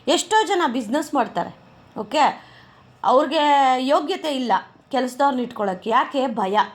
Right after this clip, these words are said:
ಬಂದು ಏನು ಕಿತ್ಕೊಂಡು ಹೋಗ್ಬಿಡ್ತಾರೋ, ನಮ್ಮ ಮನೇಲಿ ಇಷ್ಟು ಒಡವೆ ಇದೆ, ಇಷ್ಟು ದುಡ್ಡಿದೆ, ಆಮೇಲೆ ನಮ್ಮ ಮನೇಲಿ ಎಲ್ಲೆಲ್ಲಿ ಏನೇನಿದೆ ಅಂತ ಚೆನ್ನಾಗಿ ಗೊತ್ತಾಗ್ಬಿಡುತ್ತೆ ಮನೆ ಕೆಲ್ಸದವ್ರಿಗೆ.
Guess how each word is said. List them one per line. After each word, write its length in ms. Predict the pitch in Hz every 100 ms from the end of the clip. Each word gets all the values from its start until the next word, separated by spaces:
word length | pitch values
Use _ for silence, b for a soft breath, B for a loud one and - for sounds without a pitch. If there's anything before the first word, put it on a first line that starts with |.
| - B B B 196
ಬಂದು 280 | 226 240
ಏನು 240 | 226 247 285
ಕಿತ್ಕೊಂಡು 340 | 240 - 254
ಹೋಗ್ಬಿಡ್ತಾರೋ, 720 | 233 208 208 202 202 208 185 B B -
ನಮ್ಮ 160 | 233
ಮನೇಲಿ 200 | 233 247
ಇಷ್ಟು 380 | 233 - 269 240
ಒಡವೆ 280 | 202 202 190
ಇದೆ, 480 | 185 196 185 - -
ಇಷ್ಟು 260 | - - 247
ದುಡ್ಡಿದೆ, 680 | 220 185 190 208 185 - - _ _ _ _
ಆಮೇಲೆ 420 | - 208 208 208 208
ನಮ್ಮ 240 | 240 240
ಮನೇಲಿ 340 | 240 254 247
ಎಲ್ಲೆಲ್ಲಿ 360 | 220 240 254 240
ಏನೇನಿದೆ 420 | 233 247 226 208
ಅಂತ 200 | 208 208
ಚೆನ್ನಾಗಿ 360 | 214 208 196 214
ಗೊತ್ತಾಗ್ಬಿಡುತ್ತೆ 560 | 208 214 202 202 202
ಮನೆ 220 | 196 185 202
ಕೆಲ್ಸದವ್ರಿಗೆ. 920 | 202 185 - 190 180 190 202 185